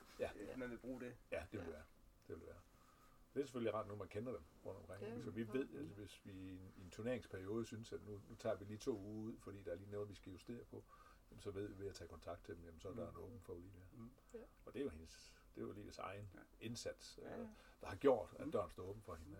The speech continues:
Speaker 1: øh, hele vejen rundt, ikke?
Speaker 4: Hvad arbejder du på på tiden?
Speaker 3: Lige nu, der arbejder jeg lidt på min serve.
Speaker 4: Mm. Og hva-, og hvad vil din serve arbejde
Speaker 3: Øhm,
Speaker 4: med?
Speaker 3: altså, min første serve. Jeg vil
Speaker 4: Ja.
Speaker 3: gerne have lidt hårdere og lidt fladere,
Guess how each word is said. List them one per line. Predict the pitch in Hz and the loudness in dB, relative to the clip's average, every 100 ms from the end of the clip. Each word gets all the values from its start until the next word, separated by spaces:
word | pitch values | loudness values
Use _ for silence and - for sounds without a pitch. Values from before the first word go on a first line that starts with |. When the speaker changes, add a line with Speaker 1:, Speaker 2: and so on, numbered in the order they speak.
| 90 | -8
Speaker 1:
øh, | 92 | -8
hele | 113 | -8
vejen | 95 87 | -6 -6
rundt, | 98 110 | -8 -10
ikke? | 120 - - - - - 233 - - - | -12 -16 -20 -20 -20 -16 -16 -16 -18 2
Speaker 4:
Hvad | 147 | 8
arbejder | 160 175 160 | 10 10 6
du | 139 | 2
på | 175 | 0
på | 165 | 0
tiden? | - 190 - - - - - - - - - - - | -6 -12 -14 -20 -20 -20 -18 -18 -18 -18 -20 -12 2
Speaker 3:
Lige | 220 | 6
nu, | 226 | 8
der | 190 | 8
arbejder | 185 185 | 6 4
jeg | 185 | 2
lidt | 190 | -6
på | - | -6
min | 190 | -6
serve. | - 190 190 190 - - | -2 2 2 2 -6 -6
Speaker 4:
Mm. | 147 165 - - - - - - | -2 -2 -4 -18 -18 -18 -10 -4
Og | 117 | 0
hva-, | 123 | 0
og | 117 | 0
hvad | 120 135 | 0 0
vil | 139 127 | -2 -4
din | 117 | -6
serve | - 208 196 196 | 2 4 6 4
arbejde | 196 | 2
Speaker 3:
Øhm, | 202 208 | 2 2
Speaker 4:
med? | - | 2
Speaker 3:
altså, | 214 214 214 226 - - - - - | 2 4 4 2 -4 -16 -20 -8 -4
min | 208 | 2
første | 226 240 - | 2 0 -2
serve. | 180 170 214 - | 0 0 -2 -4
Jeg | 180 185 | 0 2
vil | 190 | 2
Speaker 4:
Ja. | 180 | 0
Speaker 3:
gerne | 180 196 202 - - - - - - - - - - - - | 0 -2 -4 -6 -14 -20 -20 -20 -20 -20 -20 -20 -20 -10 -2
have | 196 | 0
lidt | 202 | 4
hårdere | 214 190 196 185 | 6 10 10 8
og | 202 | 6
lidt | 190 - | 0 0
fladere, | 196 196 196 190 | 6 6 6 2